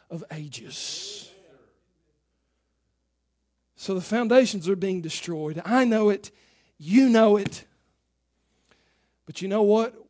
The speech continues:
We're not running away. We're not giving up. But we're digging our heels into what we know to be right and true. And the rest of the world, they can do their thing. But as for me and my house, we will serve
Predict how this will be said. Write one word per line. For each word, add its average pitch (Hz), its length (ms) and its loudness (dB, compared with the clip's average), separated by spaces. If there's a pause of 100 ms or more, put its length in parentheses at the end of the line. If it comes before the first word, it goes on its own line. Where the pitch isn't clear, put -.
(180)
We're 156 100 -12
not 214 220 -8
running 226 260 -2
away. 147 500 -4 (1400)
We're 165 100 -14
not 233 240 -4
giving 226 320 0
up. 202 340 0 (1500)
But 170 120 -10
we're 180 100 -8
digging 226 320 0
our 233 120 0
heels 196 420 -2
into 202 260 -4
what 208 180 -6
we 185 140 -8
know 208 280 0
to 185 60 -4
be 160 160 -10
right 202 400 -4
and 156 160 -16
true. 185 460 -2 (640)
And 135 80 -20
the 139 60 -16
rest 269 280 2
of 240 80 -12
the 262 100 -4
world, 240 360 2
they 233 120 2
can 226 200 -8
do 208 160 -4
their 208 140 -2
thing. 185 480 -10 (500)
But 175 100 -4
as 254 160 4
for 240 160 -4
me 240 200 0
and 208 120 -2
my 208 160 -4
house, 185 420 -6
we 202 560 -2
will 170 220 -4
serve 175 640 -10